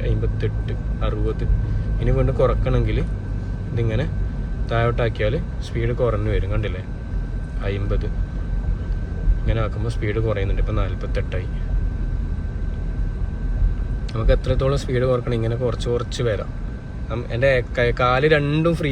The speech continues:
ആണ്. ഞാനിപ്പം വണ്ടി കാല് എടു-, തൊ-, തൊട്ടിട്ടില്ല.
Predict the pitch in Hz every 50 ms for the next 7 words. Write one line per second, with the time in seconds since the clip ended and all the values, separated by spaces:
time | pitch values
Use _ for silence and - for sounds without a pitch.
0 | 135 131 120 113 110 113 113 120 120 143 - - 151 147 135 131 127 147 165 165
1 | - - - - - - - 139 123 120 127 139 160 170 170 156 143 135 131 131
2 | - - - - 151 131 123 - - - - - - 135 127 113 - - - -
3 | 151 - 175 156 131 113